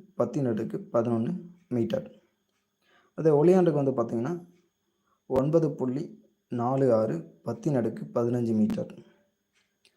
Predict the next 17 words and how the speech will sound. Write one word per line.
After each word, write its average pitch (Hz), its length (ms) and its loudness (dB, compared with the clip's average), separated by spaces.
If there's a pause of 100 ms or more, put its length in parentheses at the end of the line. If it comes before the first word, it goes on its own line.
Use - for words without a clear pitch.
(1700)
விண்ணியல் 175 340 6
ஆரம்ன்றது 131 540 4 (440)
மூணு 147 260 0
ஒளியாண்டுகள் 131 560 4
நம்ம 113 260 0
பார்த்தோம் 107 280 -2
இல்லையா? 113 320 -4
அதோட 117 360 0
இது 117 100 0
வந்து 117 180 -2
பார்த்தீங்கன்னா, 113 380 -4 (600)
மூணு 143 280 2
புள்ளி 135 280 2
ஜீரோ 127 380 4
எட்டு - 420 -2
பத்தின் 127 300 -2
அடுக்கு 110 300 -2